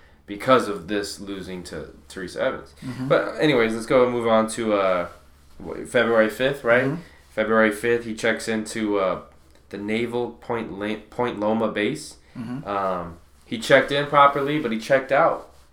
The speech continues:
Speaker 1: or he snuck out before checking out officially. So, uh, I think this is probably where he probably re-ups on some ammo,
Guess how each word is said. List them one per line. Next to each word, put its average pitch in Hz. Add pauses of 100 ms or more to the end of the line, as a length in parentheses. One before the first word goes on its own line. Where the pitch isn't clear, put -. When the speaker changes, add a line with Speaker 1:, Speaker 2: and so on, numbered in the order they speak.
(420)
Speaker 1:
or 110
he 110
snuck 120
out 113
before 104
checking 101
out 101
officially. 95
So, 87 (640)
uh, 85
I 85
think 98
this 98
is 92
probably 92
where 92
he 87
probably 98
re-ups 95
on 87
some -
ammo, 95